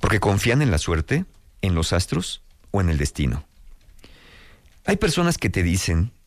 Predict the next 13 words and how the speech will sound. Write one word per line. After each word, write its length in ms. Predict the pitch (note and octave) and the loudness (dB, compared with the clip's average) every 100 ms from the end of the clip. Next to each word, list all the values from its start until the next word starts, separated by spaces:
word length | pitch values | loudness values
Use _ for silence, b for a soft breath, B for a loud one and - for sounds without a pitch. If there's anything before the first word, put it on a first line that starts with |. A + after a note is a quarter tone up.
| - | -6
y 100 | A2+ | -2
tú 140 | C3 | -2
también 360 | C3 A#2 E2+ F2+ | 0 0 2 2
lo 100 | D2 | 0
dices, 500 | G#1+ B1+ E2 - - - - _ | -2 -2 -2 -4 -10 -20 -20 _
cuentaviente, 680 | - C#2+ C#2+ B1+ A#1+ G2+ B2 b b b b b b | -2 0 0 0 0 -2 -6 b b b b b b
"Si 220 | - F#3 | -4 0
es 100 | A3+ | 0
para 240 | - E3 G#2 | 2 2 0
ti, 360 | - E3 A3 - _ - | 0 0 0 -6 _ -2
aunque 380 | E2 F2+ F2 E2 | 0 0 0 -2
te 180 | D#2+ | -4
quites, 600 | - D#2+ D2 C#2 - - | -2 -2 -2 -2 -4 -6